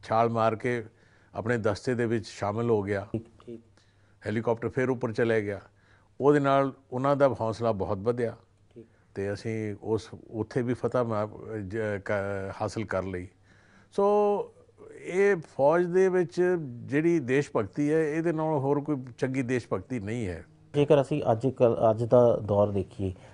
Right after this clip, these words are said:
Speaker 2: ਤਾਂ ਜਿਹੜੀ ਯੰਗ ਜਨਰੇਸ਼ਨ ਹੈ, ਖਾਸ ਕਰਕੇ ਜੇਕਰ ਆਪਾਂ ਪੰਜਾਬ ਦੇ, ਅਹ, ਮੁੰਡਿਆਂ ਵੱਲ ਝਾਤ ਮਾਰ ਕੇ ਦੇਖੀਏ, ਪੰਜਾਬ ਦੀ ਜਿਹੜੀ ਨੌਜਵਾਨ ਪੀੜ੍ਹੀ ਹੈ, ਉਹ ਆਰਮੀ ਵੱਲ ਜਾਣ ਤੋਂ ਕਤਰਾਉਣ ਲੱਗ ਪਈ ਹੈ। ਬਹੁਤ ਘੱਟ ਹੈ ਮੇਰੇ ਖਿਆਲ ਮੁੰਡੇ ਜਿਹੜੇ ਪੰਜਾਬ ਤੋਂ ਇਸ ਵੇਲੇ ਆਰਮੀ 'ਚ ਭਰਤੀ ਹੋ ਰਹੇ ਆ।
Speaker 1: ਦੋ ਗੱਲਾਂ ਨੇ।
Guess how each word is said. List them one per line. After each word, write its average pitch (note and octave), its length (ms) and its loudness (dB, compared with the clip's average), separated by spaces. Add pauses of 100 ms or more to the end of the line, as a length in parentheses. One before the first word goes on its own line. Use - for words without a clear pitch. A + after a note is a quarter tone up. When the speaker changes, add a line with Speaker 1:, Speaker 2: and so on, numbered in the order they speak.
(140)
Speaker 2:
ਤਾਂ D#3 100 2
ਜਿਹੜੀ D3+ 340 0
ਯੰਗ A2 260 4
ਜਨਰੇਸ਼ਨ A#2 480 2
ਹੈ, A#2+ 40 0
ਖਾਸ - 260 8
ਕਰਕੇ D3 280 0
ਜੇਕਰ B2 240 0
ਆਪਾਂ A#2+ 220 4
ਪੰਜਾਬ A2+ 500 8
ਦੇ, C3+ 260 4
ਅਹ, A2+ 300 2
ਮੁੰਡਿਆਂ A2+ 340 -2
ਵੱਲ A2+ 140 0
ਝਾਤ G#2 220 0
ਮਾਰ G2 260 -4
ਕੇ G2+ 120 -12
ਦੇਖੀਏ, G2+ 300 -6 (320)
ਪੰਜਾਬ C3+ 380 10
ਦੀ E3+ 80 2
ਜਿਹੜੀ E3+ 180 6
ਨੌਜਵਾਨ A#2+ 460 4
ਪੀੜ੍ਹੀ A#2 280 -2
ਹੈ, A#2 60 4
ਉਹ E3 360 0
ਆਰਮੀ C3 420 2
ਵੱਲ B2 300 4 (300)
ਜਾਣ A#2 320 6
ਤੋਂ A#2 560 -2
ਕਤਰਾਉਣ C3+ 360 4
ਲੱਗ A2+ 100 4 (140)
ਪਈ F#2+ 160 -4
ਹੈ। F#2+ 40 -6
ਬਹੁਤ E3+ 400 4
ਘੱਟ C3+ 160 4
ਹੈ B2 100 6
ਮੇਰੇ A#2 160 0
ਖਿਆਲ A#2 180 -4 (340)
ਮੁੰਡੇ A2+ 220 4
ਜਿਹੜੇ A2+ 180 4
ਪੰਜਾਬ G#2+ 320 2
ਤੋਂ G#2+ 140 0
ਇਸ G2 140 -2
ਵੇਲੇ G#2+ 140 2
ਆਰਮੀ G2+ 220 0
'ਚ G2+ 80 -8
ਭਰਤੀ G2 320 -6
ਹੋ F#2 100 -6
ਰਹੇ F2+ 120 -10
ਆ। F2 60 -12 (1500)
Speaker 1:
ਦੋ A2 260 2
ਗੱਲਾਂ E3+ 280 4
ਨੇ। F#2+ 320 -8